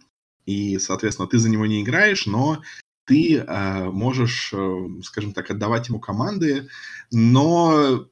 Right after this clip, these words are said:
с разной степенью эффективности, потому что одна из очень интересных фишек игры — это в том, что как бы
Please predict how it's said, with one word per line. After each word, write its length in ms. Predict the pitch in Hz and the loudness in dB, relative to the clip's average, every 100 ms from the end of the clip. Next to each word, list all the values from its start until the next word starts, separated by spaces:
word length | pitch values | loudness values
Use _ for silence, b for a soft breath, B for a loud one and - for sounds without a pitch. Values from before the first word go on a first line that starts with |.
| _ - | _ -8
с 140 | - | 0
разной 260 | 135 147 135 | 2 2 0
степенью 400 | - 147 131 123 | 0 0 0 0
эффективности, 600 | 123 120 233 202 - - | 0 0 2 2 0 -6
потому 380 | - 82 117 | -4 -2 -2
что 280 | 127 117 104 - | -2 -2 -2 -2
одна 300 | 107 120 113 | 0 2 2
из 240 | 104 104 - - | 0 -4 -8 0
очень 300 | 117 - 95 | 2 2 -6
интересных 420 | - 101 - - | -6 -6 -6 -6
фишек 320 | 107 87 - | -4 -4 -6
игры — 400 | 95 117 247 - _ _ _ B B B | -2 0 0 -2 _ _ _ B B B
это 240 | 110 - | 0 0
в 80 | 120 | -2
том, 180 | - 160 | -2 -4
что 520 | - 123 120 131 117 | -2 2 4 4 2
как 200 | - 107 | 0 -4
бы 400 | 107 104 98 101 | -2 -2 -2 -6